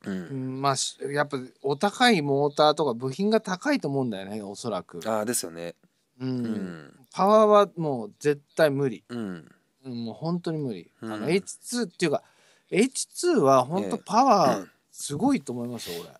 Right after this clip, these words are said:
Speaker 2: 俺。
Speaker 1: うん。
Speaker 2: うん。
Speaker 1: <laughs>
Speaker 2: いや、本当、これお世辞抜きに。
Speaker 1: うん。
Speaker 2: あの、自分もほら、ちょっとこう、
Speaker 1: うん。
Speaker 2: シンプルビージーシー嫌で売ったけど、
Speaker 1: ええ。ええ。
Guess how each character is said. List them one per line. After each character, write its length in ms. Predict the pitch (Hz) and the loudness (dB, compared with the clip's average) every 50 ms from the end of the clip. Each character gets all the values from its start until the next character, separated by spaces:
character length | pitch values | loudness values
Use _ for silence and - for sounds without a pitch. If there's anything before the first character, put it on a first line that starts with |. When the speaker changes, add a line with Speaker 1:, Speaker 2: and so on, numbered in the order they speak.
| _ | _
Speaker 2:
俺。 80 | 110 113 | -8 -6
Speaker 1:
う 40 | 117 | -4
ん。 460 | 117 110 101 92 90 82 80 82 85 _ _ _ _ | -4 -6 -6 -10 -12 -16 -18 -20 -20 _ _ _ _
Speaker 2:
う 60 | 117 | -14
ん。 260 | 117 107 104 101 101 98 95 92 95 _ _ _ _ - - - | -14 -14 -14 -16 -20 -20 -20 -20 -20 _ _ _ _ -20 -12 -12
Speaker 1:
<laughs> 260 | 113 95 92 87 - _ _ _ - - - _ _ _ _ _ _ | -12 -10 -12 -14 -18 _ _ _ -20 -20 -20 _ _ _ _ _ _
Speaker 2:
い 40 | 160 | -2
や、 80 | 160 160 | 0 2
本 160 | 165 190 196 | 2 2 2
当、 320 | 196 185 170 165 165 170 170 | 2 0 0 -2 -4 -8 0
こ 100 | - 220 | 4 6
れ 60 | 220 220 | 8 8
お 140 | 196 202 | 8 8
世 220 | 202 - 254 247 233 | 6 4 2 2 2
辞 120 | 208 226 | 2 2
抜 160 | 220 226 220 | 2 2 2
き 140 | 185 - 135 | 0 -2 -8
に。 120 | 107 95 85 | -12 -12 -8
Speaker 1:
う 140 | 110 117 120 107 101 92 | -4 -2 -2 -2 -2 -2
ん。 60 | 85 123 | -4 -4
Speaker 2:
あ 100 | 127 123 | -4 -4
の、 140 | 127 131 139 | -6 -6 -8
自 180 | 160 160 208 | -4 -4 0
分 140 | 208 233 233 | 2 4 4
も 80 | 233 226 | 4 4
ほ 120 | 208 226 | 4 2
ら、 80 | 156 135 | 0 2
ち 100 | - 202 | 2 2
ょ 40 | 202 | 0
っ 40 | |
と 220 | 190 - - 123 113 | 2 0 -2 -4 -2
こ 240 | - 123 120 120 117 | -2 -2 -2 0 0
う、 200 | 113 113 110 90 | 0 0 -2 -2
Speaker 1:
う 120 | 85 82 | -6 -10
ん。 20 | |
Speaker 2:
シ 160 | - - 165 160 | -6 -4 -4 -4
ン 60 | 151 | -2
プ 120 | - 165 | 0 0
ル 60 | 151 | 0
ビ 140 | 147 143 143 | 0 0 -4
ー 40 | 139 | -4
ジ 100 | 139 143 | -4 -6
ー 20 | |
シ 120 | 131 - 135 | -8 -6 -4
ー 20 | 120 | 2
嫌 180 | 120 139 143 | 4 4 4
で 360 | 135 117 104 107 104 98 98 98 | 4 2 -2 -2 -4 -6 -6 -6
売 180 | 107 113 98 | -4 -4 -2
っ 20 | 90 | 0
た 120 | 147 135 | 0 0
け 120 | 127 117 104 | 0 -4 -6
ど、 260 | 117 117 120 113 107 | -2 0 0 0 0
Speaker 1:
え 20 | 110 | -2
え。 40 | |
え 180 | 107 92 87 82 | -2 -4 -6 -8
え。 80 | - _ | -12 _